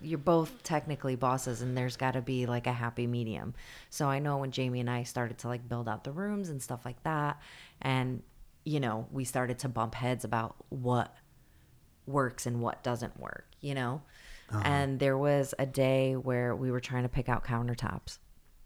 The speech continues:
Speaker 1: And she's like, "I really, really like this. I like the blah, blah, blah. I didn't like the price point, and I didn't like the material that it was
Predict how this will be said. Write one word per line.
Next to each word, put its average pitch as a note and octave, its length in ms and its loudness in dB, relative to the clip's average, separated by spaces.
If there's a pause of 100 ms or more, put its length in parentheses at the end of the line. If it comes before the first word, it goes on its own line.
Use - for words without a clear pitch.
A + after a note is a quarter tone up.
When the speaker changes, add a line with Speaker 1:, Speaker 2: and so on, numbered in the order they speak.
(580)
Speaker 1:
And D#3 80 6
she's C#3 180 2
like, C3+ 140 2
"I C3+ 40 6
really, C#3 260 4
really C3+ 200 4
like B2 200 2
this. A#2+ 180 -4
I A#2 60 -2
like A#2+ 200 4
the - 80 4
blah, A#2+ 160 2
blah, A2 120 -2
blah. A#2 100 2
I A2+ 140 0
didn't B2+ 180 2
like C3 180 0
the - 60 -2
price C3 260 -2
point, B2+ 260 0
and A#2+ 100 0
I A#2 80 0
didn't A#2 200 0
like A#2+ 200 -2
the A#2+ 80 -4
material A#2 500 2
that A2+ 140 0
it - 100 -4
was A2+ 300 0